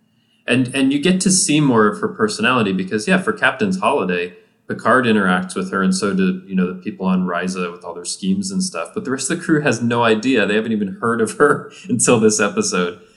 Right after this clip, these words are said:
So it's really great to, to see that, and you get to see more of, of her character and her interactions.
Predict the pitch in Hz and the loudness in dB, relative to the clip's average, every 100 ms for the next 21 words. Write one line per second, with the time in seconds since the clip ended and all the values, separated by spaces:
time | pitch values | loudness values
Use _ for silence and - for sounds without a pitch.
0 | _ _ 127 117 143 143 110 107 104 95 | _ _ -4 0 4 4 4 4 2 2
1 | - 104 95 95 101 143 147 120 107 110 | -2 -2 -2 -2 -2 0 2 2 2 0
2 | 123 127 - 117 110 104 101 95 - 104 | -2 -4 -4 0 2 2 0 -2 -6 -8
3 | 95 - 95 - 107 104 - 101 98 95 | -8 -6 -8 -2 0 0 -2 -4 -4 -6
4 | 101 95 95 98 92 95 95 101 95 95 | -2 -2 -2 -2 0 0 -2 -4 -2 -2